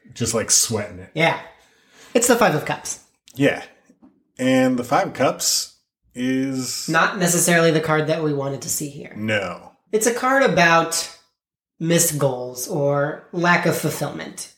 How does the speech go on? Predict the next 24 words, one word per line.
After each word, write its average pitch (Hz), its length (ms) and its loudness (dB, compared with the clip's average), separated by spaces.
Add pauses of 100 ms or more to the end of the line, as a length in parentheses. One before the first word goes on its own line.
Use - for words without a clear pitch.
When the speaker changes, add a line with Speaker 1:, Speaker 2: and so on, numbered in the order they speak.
Speaker 2:
Um, 151 480 -2
it's 190 140 -2
a 190 60 -2
card 226 200 4
about 190 320 2 (360)
disappointment. 175 840 0 (600)
Uh, 160 460 0
i-, 220 120 2 (100)
if 220 160 2
you 190 100 2
look 202 140 4
at 185 60 2
the 165 60 2
picture 170 360 2
of 147 80 2
a 139 40 -2
Five 143 220 2
of 139 120 -2
Cups, 151 260 -2
if 147 120 -4
you 143 120 -2
Google 139 320 -4
that 143 380 0
or 139 440 -6